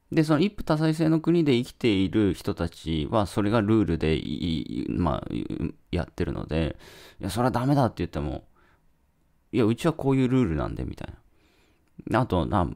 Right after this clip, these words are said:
あの、マリファナでしたっけ？マリファナが許可されてるとこもあって、ダメなとこもあるんですよ。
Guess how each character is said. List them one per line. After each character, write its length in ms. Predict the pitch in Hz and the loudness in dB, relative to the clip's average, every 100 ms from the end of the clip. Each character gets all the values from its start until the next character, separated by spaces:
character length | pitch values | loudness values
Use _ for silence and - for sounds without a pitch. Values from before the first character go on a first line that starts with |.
| - | -4
あ 140 | 95 | -2
の、 420 | 76 69 - - - - | 0 -2 -6 -12 -16 -2
マ 240 | 98 120 | 4 4
リ 140 | 139 170 | 4 4
フ 140 | - | 4
ァ 40 | |
ナ 160 | 165 165 | 4 2
で 180 | 147 147 | -2 -6
し 80 | 143 | -6
た 80 | |
っ 40 | - | -10
け？ 140 | - - - - | -12 -14 -20 -6
マ 180 | - 180 | 0 2
リ 100 | 214 | 4
フ 80 | 240 | 2
ァ 80 | |
ナ 140 | 214 208 | 2 0
が 100 | 196 | -2
許 140 | 208 | -4
可 100 | 196 | -4
さ 140 | - 92 | 0 0
れ 80 | |
て 80 | - | 0
る 80 | 87 | -2
と 80 | 80 | -2
こ 100 | 78 | -2
も 140 | 76 | -2
あ 40 | 80 | -4
っ 60 | |
て、 80 | - | -4
ダ 140 | - 101 | -2 0
メ 80 | |
な 100 | 95 | 0
と 100 | 82 | -4
こ 60 | 69 | -6
も 140 | - | -6
あ 40 | 67 | -6
る 60 | |
ん 20 | 57 | -8
で 40 | |
す 40 | |
よ。 100 | - | -12